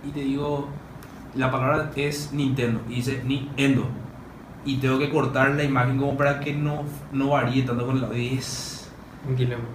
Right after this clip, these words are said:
Speaker 1: demasiado
Speaker 2: Sí, sí.
Speaker 1: trabajo, boludo. Y la, la, la verdad que la segunda parte me aqueja no haber subido todavía, pero voy a subir ya, o sea, tipo
Speaker 2: Yo, yo quiero, quiero que le cuentes un poco a todos, porque, bueno, yo sé, yo te conozco y estuve durante todo este tiempo que empezaste.
Speaker 1: Sí.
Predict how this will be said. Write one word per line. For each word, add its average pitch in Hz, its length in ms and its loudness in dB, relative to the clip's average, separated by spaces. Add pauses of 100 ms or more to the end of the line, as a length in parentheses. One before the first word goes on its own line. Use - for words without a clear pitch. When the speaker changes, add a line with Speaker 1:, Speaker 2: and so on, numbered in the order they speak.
(140)
Speaker 1:
demasiado 127 540 2
Speaker 2:
Sí, 123 60 2
sí. 123 60 -2
Speaker 1:
trabajo, 107 440 0
boludo. 101 440 -6
Y 104 540 -6
la, 156 160 6
la, 147 200 2
la 151 140 2
verdad 147 160 2
que 175 80 0
la - 100 2
segunda 160 320 0
parte 143 200 0
me 151 100 0
aqueja 131 400 -4
no 135 200 0
haber 120 180 2
subido 123 280 -2
todavía, 127 360 0
pero 151 240 -2 (320)
voy 120 100 -2
a 135 80 0
subir 113 320 -4
ya, 104 80 -8
o - 140 -12
sea, 107 120 -12
tipo - 260 -12 (320)
Speaker 2:
Yo, 147 280 0
yo 156 120 2
quiero, 160 520 4
quiero 147 160 2
que 156 60 4
le 151 140 4
cuentes 135 280 2
un 139 80 2
poco 127 180 4
a 131 60 -2
todos, 131 280 4
porque, 123 400 0
bueno, 120 240 -2
yo 123 160 2
sé, 127 240 2
yo 127 100 6
te 127 100 8
conozco 127 380 2
y 139 60 0
estuve 127 420 2
durante 123 460 4
todo 127 260 0
este 127 160 0
tiempo 120 260 -4
que 120 200 -2 (240)
empezaste. 127 480 -4 (220)
Speaker 1:
Sí. - 120 -10